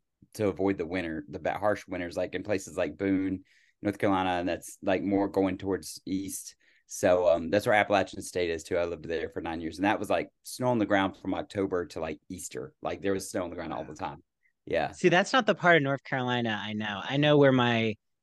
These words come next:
Speaker 2: relatives live, which is, like, Southern Pines,
Speaker 1: Mm-hmm. Mm-hmm.
Speaker 2: all the golf, like, courses,
Speaker 1: Yes.
Speaker 2: Fayetteville area. I know that
Speaker 1: Yep.
Speaker 2: area, but that, I think, is more w-, warmer weather, probably.
Speaker 1: Oh, yeah, definitely. Yeah, cu-,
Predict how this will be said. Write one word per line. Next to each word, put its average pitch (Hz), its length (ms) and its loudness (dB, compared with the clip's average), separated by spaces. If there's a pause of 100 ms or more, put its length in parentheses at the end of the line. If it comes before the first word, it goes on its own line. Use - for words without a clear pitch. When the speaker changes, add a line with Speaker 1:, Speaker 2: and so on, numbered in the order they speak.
(200)
Speaker 2:
relatives 127 760 4
live, 98 320 -4
which 107 300 -2
is, 107 340 2
like, 117 160 2
Southern 131 460 4
Pines, 113 1160 0 (100)
Speaker 1:
Mm-hmm. 214 600 -4
Mm-hmm. 123 180 -4 (120)
Speaker 2:
all 165 140 10
the 151 80 8
golf, 139 420 6
like, 139 160 8
courses, 123 880 4
Speaker 1:
Yes. 113 160 6
Speaker 2:
Fayetteville 139 640 6
area. 127 760 -2
I 143 100 0
know 147 180 4
that 131 280 4
Speaker 1:
Yep. 110 80 -2
Speaker 2:
area, 101 320 -6 (220)
but 151 100 0
that, 185 320 6
I 160 100 2
think, 151 240 2
is 123 140 0
more 135 300 0
w-, 117 180 -6 (640)
warmer 143 500 2
weather, 95 460 -10
probably. 104 360 -10
Speaker 1:
Oh, 123 100 8
yeah, 95 160 4 (320)
definitely. 85 560 -4
Yeah, 90 180 0
cu-, 131 160 -2